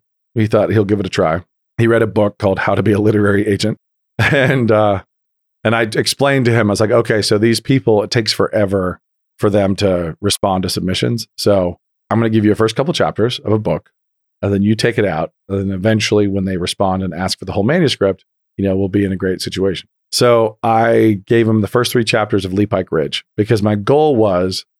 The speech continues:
to show these publishers who had read this enormously bloated mess of a rough draft of one hundred Cupboards, I wanted to show them something disciplined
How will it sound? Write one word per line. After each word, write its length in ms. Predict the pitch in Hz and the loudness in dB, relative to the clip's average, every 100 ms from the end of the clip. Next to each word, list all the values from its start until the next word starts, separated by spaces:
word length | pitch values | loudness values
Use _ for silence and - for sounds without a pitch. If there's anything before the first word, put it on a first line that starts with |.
| _ _ _ _ | _ _ _ _
to 80 | 107 | 0
show 260 | - 127 131 | 2 2 2
these 180 | 139 | 2
publishers 560 | - 117 117 107 101 95 | 0 0 2 2 0 2
who 80 | 104 | 2
had 160 | 98 98 | 2 2
read 240 | 107 104 | 2 2
this 180 | 104 101 | -2 -2
enormously 480 | 95 104 113 107 101 | 0 0 2 0 -2
bloated 580 | 98 98 107 104 92 | 0 2 2 2 0
mess 520 | 101 104 104 95 - - | 0 0 0 -2 -4 -6
of 220 | 107 98 87 | -4 -4 -2
a 80 | |
rough 280 | 90 101 90 | -2 -2 -2
draft 460 | 101 98 95 82 - | -2 0 0 -2 -6
of 340 | 101 95 82 - | -6 -6 -8 -6
one 180 | 101 | -4
hundred 240 | 87 82 82 | -4 -8 -4
Cupboards, 420 | 156 131 104 - 107 | -2 0 -2 -2 -2
I 60 | |
wanted 220 | 107 110 101 | 0 0 0
to 60 | |
show 160 | - 107 | -2 -2
them 120 | 95 | -2
something 300 | - 98 92 | -2 -4 -4
disciplined 600 | 101 95 - 78 64 | -4 -4 -6 -10 -12